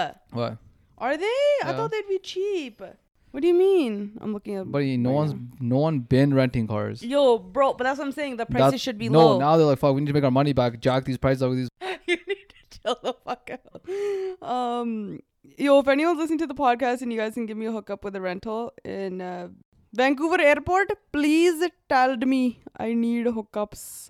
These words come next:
Speaker 2: I don't want to pay.
Speaker 1: What a cheap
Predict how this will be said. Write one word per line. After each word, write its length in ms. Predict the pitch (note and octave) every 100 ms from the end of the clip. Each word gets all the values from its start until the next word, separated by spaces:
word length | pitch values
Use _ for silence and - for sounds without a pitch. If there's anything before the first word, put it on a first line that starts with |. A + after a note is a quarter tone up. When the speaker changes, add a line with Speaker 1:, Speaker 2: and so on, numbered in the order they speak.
| -
Speaker 2:
I 100 | G#3+
don't 220 | G#3+ G#3
want 200 | G#3 G#3
to 80 | G#3+
pay. 440 | G#3 - A3 A3 G#3+ _ _ _
Speaker 1:
What 200 | E3+ E3+
a 100 | C4 - _
cheap 520 | - D3+ D#3 F3+